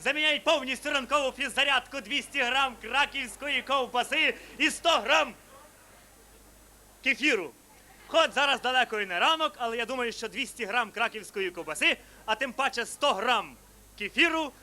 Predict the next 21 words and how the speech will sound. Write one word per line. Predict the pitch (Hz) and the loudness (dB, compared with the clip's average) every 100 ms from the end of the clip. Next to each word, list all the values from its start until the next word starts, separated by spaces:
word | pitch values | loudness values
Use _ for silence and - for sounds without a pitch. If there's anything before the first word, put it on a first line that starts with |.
| - - | -20 -2
не | 247 | 0
завадить. | 247 262 185 131 - - - - - - - - - - | 2 2 2 -2 -16 -20 -20 -20 -20 -20 -20 -20 -20 0
Зовсім | 294 302 277 | 2 2 -2
недавно | 269 254 262 254 | -2 -2 0 -2
в | |
«Молоді | 240 240 208 | -4 -4 -6
України» | 196 220 233 | -6 -6 -4
я | 226 | -4
прочитав | - - 226 | -6 -6 -6
гумореску, | 190 214 262 233 | -4 -4 -4 -4
яка | 240 | -4
називається | 233 226 247 233 | -2 0 0 0
з | 208 | -6
усмішкою | 220 226 302 - 247 233 | -8 -2 -2 -2 -4 -6
«Дещо | 180 262 294 - - 302 302 - - - - | 2 4 4 2 0 2 2 0 -20 -20 -8
про | 247 269 | -2 0
зятька | 226 226 - 247 285 - - 247 | 0 -4 0 2 2 0 -14 -12
і | |
тещу». | 226 - 269 - - - 165 - - - - - - - - - - - - - - | -6 2 2 2 -8 -6 -6 -8 -20 -20 -20 -20 -20 -20 -20 -20 -20 -20 -20 -20 -16
Цілувала | - 311 339 320 339 330 311 | -6 -2 2 4 4 2 -2
пса | - - 294 311 | -6 -8 -2 0